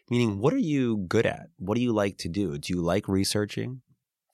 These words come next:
Do you like speaking? Do you like writing papers? Do you like reading? Using just those simple, uh, simple tasks that any student really does can, I think, can help you, uh, figure out the direction you wanna go to. I've, I always liked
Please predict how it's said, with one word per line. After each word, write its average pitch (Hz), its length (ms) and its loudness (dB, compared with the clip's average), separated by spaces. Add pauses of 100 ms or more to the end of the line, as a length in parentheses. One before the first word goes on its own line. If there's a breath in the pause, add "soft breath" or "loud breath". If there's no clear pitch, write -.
(280)
Do 82 140 -4
you 104 120 2
like 92 280 2
speaking? 92 640 0
Do 80 100 -8
you 87 80 0
like 87 180 -2
writing 85 280 -4
papers? 87 480 -4
Do - 100 -10
you 80 80 -2
like 78 240 -2
reading? 95 460 0 (220)
Using 135 380 2
just - 260 -4
those 101 440 2
simple, 92 560 0
uh, 82 300 -4 (420)
simple 92 300 -2
tasks 87 400 -2
that 87 180 -4 (140)
any 95 160 -2
student 90 340 0
really 82 220 -2
does 92 600 -4
can, 107 220 -6
I 98 80 -6
think, 113 280 -4
can 98 120 -2
help 92 340 -4
you, 85 380 -2 (960)
uh, 87 60 -8
figure 92 320 0
out 80 80 -4
the 82 80 -12
direction 78 340 -8
you 82 80 -8
wanna 73 180 -10
go 73 220 -14
to. - 260 -18
I've, 143 220 2
I 147 200 2
always 170 280 0
liked 107 460 0